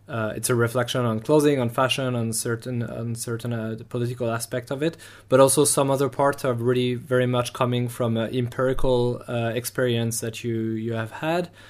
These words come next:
Um, I would like to talk about, uh, this article with this great title, uh, Making Racist Uncomfortable One Outfit at a Time, uh, where you talk about the idea of commanding stares instead of,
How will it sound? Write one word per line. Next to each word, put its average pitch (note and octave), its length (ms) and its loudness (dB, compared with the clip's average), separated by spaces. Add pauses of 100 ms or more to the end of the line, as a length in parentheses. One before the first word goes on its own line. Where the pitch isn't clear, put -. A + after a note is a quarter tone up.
(320)
Um, B2 540 4 (140)
I B2+ 360 4
would B2 220 2
like C3 180 2
to - 100 -6
talk B2+ 300 0
about, A#2 720 0
uh, A#2 360 0
this A#2 260 0
article B2 680 2
with A#2 300 -2
this A#2 140 0
great B2+ 260 2
title, A#2+ 480 0 (380)
uh, A#2+ 320 6
Making C3 400 2
Racist B2+ 480 4
Uncomfortable A#2+ 680 0
One B2+ 220 0
Outfit B2 300 0
at A#2+ 120 0
a A#2 60 -2
Time, D#3 400 -2 (560)
uh, A#2+ 440 4
where B2+ 320 8
you B2+ 180 4
talk C3 300 2
about A#2+ 600 4
the B2 340 2
idea B2 360 4
of A#2 140 0
commanding C3+ 640 2
stares D3+ 520 2
instead C#3 360 0
of, B2+ 320 -2